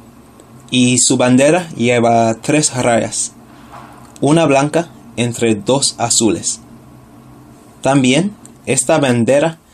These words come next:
lleva cinco estrellas. Tiene una rica biodiversidad debido a la variedad del territorio. Esto es particularmente sorprendente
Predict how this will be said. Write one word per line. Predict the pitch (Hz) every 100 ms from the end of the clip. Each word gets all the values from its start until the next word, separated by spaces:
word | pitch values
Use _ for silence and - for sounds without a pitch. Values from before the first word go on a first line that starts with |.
| _ -
lleva | 110 110 113 110
cinco | - - 139 151 156
estrellas. | 135 - - 113 95 95 - _ _ _ _ _ _ _ _ _ _ - _ _ _ _ _ _ _ _ _ _ _ _ _ - _ -
Tiene | 139 151 190
una | 202 185 156 143
rica | 139 156 185 175 156
biodiversidad | 139 131 120 120 117 - 104 113 127 127 -
debido | 110 101 107 123 131 127
a | 120
la | 117 113
variedad | 113 113 110 104 117 127
del | - 110 107 104
territorio. | 117 107 101 113 110 110 - _ _ _ _ _ _ _ _ _ - _
Esto | 127 151 175
es | 170
particularmente | - 123 113 170 - 170 147 135 156 165 180
sorprendente | 165 - 135 127 123 117 113 123 143 147 -